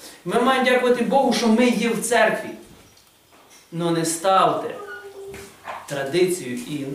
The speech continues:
ну, наприклад, історію вище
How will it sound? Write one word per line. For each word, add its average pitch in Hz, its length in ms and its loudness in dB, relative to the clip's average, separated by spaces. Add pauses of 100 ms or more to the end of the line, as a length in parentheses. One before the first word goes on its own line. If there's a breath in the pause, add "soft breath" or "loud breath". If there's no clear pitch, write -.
(140)
ну, 147 260 -2
наприклад, 135 580 -4
історію 165 880 0 (240 loud breath)
вище 190 880 2